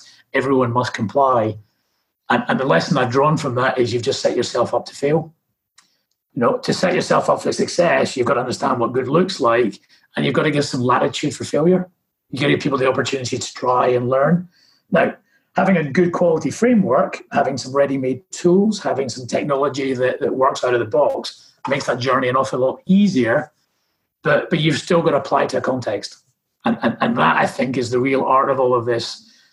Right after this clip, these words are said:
The good organizations are the ones that, that, that can see past the problems and see the opportunities,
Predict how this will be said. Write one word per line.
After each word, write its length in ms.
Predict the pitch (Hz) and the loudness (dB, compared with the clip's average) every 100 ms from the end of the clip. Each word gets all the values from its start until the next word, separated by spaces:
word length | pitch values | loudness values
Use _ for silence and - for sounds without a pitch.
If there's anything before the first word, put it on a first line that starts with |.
| _ | _
The 100 | - | -4
good 240 | 120 180 170 | 0 2 4
organizations 800 | 151 143 131 120 127 127 143 127 | 2 2 0 0 0 0 -2 -2
are 40 | |
the 100 | 120 | -2
ones 380 | 123 123 135 131 | 0 2 2 0
that, 240 | 127 127 - | 0 0 0
that, 300 | - - - - | 0 0 -4 -6
that 100 | 139 | -4
can 120 | 123 | -4
see 220 | - 131 | -4 -6
past 360 | - 123 113 - | -4 -2 -2 -4
the 60 | |
problems 440 | 110 147 135 123 123 | 0 2 2 0 0
and 120 | 113 | -2
see 120 | 131 | -2
the 120 | 117 | 0
opportunities, 760 | 117 - 160 143 - 110 - | 0 0 -2 -2 -4 -8 -8